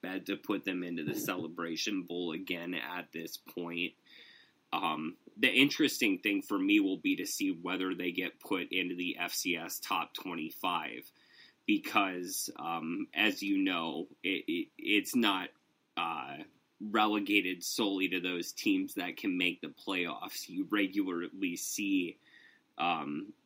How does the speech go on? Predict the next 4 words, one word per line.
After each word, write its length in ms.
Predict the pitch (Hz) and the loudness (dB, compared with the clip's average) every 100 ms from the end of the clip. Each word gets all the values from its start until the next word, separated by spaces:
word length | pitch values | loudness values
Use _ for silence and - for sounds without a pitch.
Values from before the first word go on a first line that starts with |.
| - | -6
you 240 | 90 85 | -2 -2
know, 320 | 82 78 92 - _ _ - | -4 -4 -4 -8 _ _ -4
meac 640 | 98 107 110 98 78 - | 2 6 8 8 6 0
teams 720 | - - 87 85 82 82 71 | -4 -2 -2 -2 -4 -6 -6